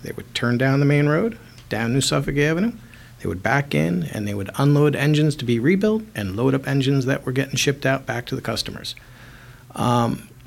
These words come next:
I don't, having a retail store with, uh, what I have, twenty-seven, thirty-one parking spots.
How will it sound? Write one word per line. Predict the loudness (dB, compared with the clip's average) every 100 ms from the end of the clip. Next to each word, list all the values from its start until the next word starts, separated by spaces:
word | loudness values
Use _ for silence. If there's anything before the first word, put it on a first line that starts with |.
| -20 -20 -20 -20 -20 -20 -20 -20 -20 -20 -20 -2
I | 0
don't, | 4 4 4 2
having | 2 4 4
a | 6
retail | 4 4 2 2
store | 2 0 2 2
with, | 2 -2 -6 -12 -14
uh, | -14 -14 -16 -16
what | -14
I | -12
have, | -12 -10
twenty-seven, | -4 -2 0 0 2 0 -2
thirty-one | -2 0 2 0 -2
parking | 0 0 0 -2
spots. | -2 -2 -4 -4 -6